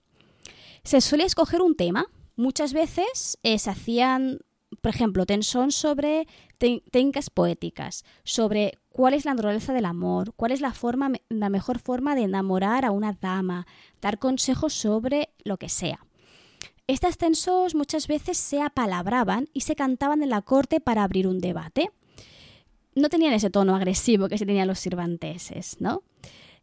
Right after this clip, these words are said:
Eh, por ejemplo, tenemos, hay uno de dos personajes femeninos que hablan sobre la ropa, sobre la moda del momento. Cosas así, ¿no? Entonces, estaba previsto que hubiera ese diálogo y seguramente sirvieran para abrir un debate dentro de la corte,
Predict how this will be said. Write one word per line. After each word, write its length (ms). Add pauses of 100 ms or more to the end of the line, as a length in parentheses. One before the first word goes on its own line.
(140)
Eh, 400
por 80
ejemplo, 380
tenemos, 1000
hay 200
uno 240 (100)
de 180
dos 160
personajes 440
femeninos 520
que 120
hablan 240
sobre 320
la 120
ropa, 440
sobre 220
la 120
moda 240
del 120
momento. 440 (680)
Cosas 300
así, 360
¿no? 240 (280)
Entonces, 380
estaba 480 (280)
previsto 600
que 80
hubiera 180
ese 220
diálogo 520 (160)
y 180
seguramente 760
sirvieran 540
para 300
abrir 440 (320)
un 200
debate 440
dentro 440
de 80
la 120
corte, 520